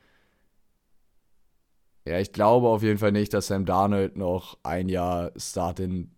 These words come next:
Starting Experience bekommen wird. Ähm, was da mich so ein bisschen gewundert hat,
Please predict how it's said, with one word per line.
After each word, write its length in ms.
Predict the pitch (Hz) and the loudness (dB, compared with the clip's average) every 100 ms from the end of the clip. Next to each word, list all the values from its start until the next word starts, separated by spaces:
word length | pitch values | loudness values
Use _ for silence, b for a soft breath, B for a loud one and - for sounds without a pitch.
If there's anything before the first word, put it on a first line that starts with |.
| _ - | _ -16
Starting 580 | - 92 90 92 87 | -8 -4 -4 -4 -6
Experience 640 | 69 87 - 95 90 87 85 | -6 -10 -6 -4 -4 -6 -8
bekommen 380 | 87 90 92 90 | -8 -4 -4 -2
wird. 240 | 98 117 B B B B B B - | -4 -4 B B B B B B -8
Ähm, 540 | 92 95 92 90 80 - _ _ _ _ _ _ _ _ _ _ - | -4 -2 -2 -4 -6 -14 _ _ _ _ _ _ _ _ _ _ -12
was 520 | 95 90 104 - - - | -6 -4 -4 -6 -10 -4
da 460 | 90 98 107 117 | 2 6 6 6
mich 260 | 110 107 - | 4 0 -2
so 100 | 104 | -2
ein 140 | 90 | -2
bisschen 420 | 101 113 - 131 | -2 -2 0 0
gewundert 520 | 104 82 98 123 123 113 | 0 -2 -2 2 2 2
hat, 540 | 107 104 - - | 0 0 -6 -14